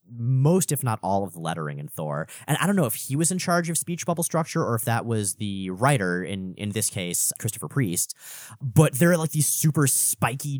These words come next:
jagged speech bubbles whenever anybody Asgardian is getting, like, super angry or psyched or whatever.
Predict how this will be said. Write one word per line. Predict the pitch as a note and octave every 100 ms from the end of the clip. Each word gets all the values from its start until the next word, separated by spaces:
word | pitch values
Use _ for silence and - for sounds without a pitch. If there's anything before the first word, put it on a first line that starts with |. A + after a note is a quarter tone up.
| B2
jagged | G#2+ G#2 A2 G2 B2+ B2+ B2+
speech | - A2+ A#2+ -
bubbles | - C#3+ B2
whenever | A#2 A2+ B2+
anybody | A#2 A#2 A2 A2+
Asgardian | G#2+ G#2 F2 F2 G#2+ A2+
is | A2+ -
getting, | G#2+ G2+
like, | G2 -
super | - A2+ A#2+ -
angry | F#2 F#2+ A2+ G2+
or |
psyched | F#2 - E2+ G2
or | F#2+
whatever. | F#2 E2 E2 G#2 B2